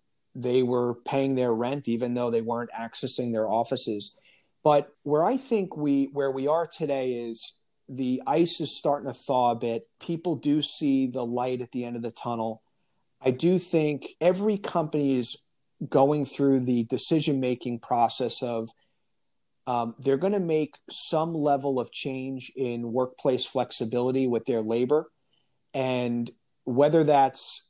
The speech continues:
"Hey, we're an office-first culture, but I used to have my entire staff come in five days a week, and I'm gonna allow some portion of my staff to come, you know, work remote one day a week," to the polar opposite of,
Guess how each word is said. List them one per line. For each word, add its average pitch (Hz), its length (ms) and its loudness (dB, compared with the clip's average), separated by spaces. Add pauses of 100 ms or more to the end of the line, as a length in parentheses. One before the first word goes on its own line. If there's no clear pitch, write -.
"Hey, 131 420 -6
we're 139 300 0
an 127 240 -2
office-first 139 840 -4
culture, 135 600 -4 (460)
but 123 360 -2 (460)
I 120 60 -4
used 135 240 0
to 151 80 -6
have 127 340 -2 (160)
my 127 200 -8
entire 139 440 2
staff 135 480 -2
come 131 240 -6
in 127 160 -6
five 127 320 -2
days 123 240 0
a 120 60 -4
week, 131 340 -2
and 120 100 -6
I'm 123 160 -6
gonna 127 300 -4
allow 120 640 -2 (400)
some 131 280 -4
portion 135 380 0
of 120 140 -4
my 120 140 -2
staff 127 480 -4
to 120 80 -8
come, 120 420 -6 (180)
you 131 100 2
know, 117 80 4
work 131 300 2
remote 123 460 0 (280)
one 135 300 0
day 147 180 4
a 143 40 4
week," 151 380 -2 (840)
to 151 120 -2
the 127 80 -2
polar 143 320 2
opposite 139 500 -2
of, 123 400 -6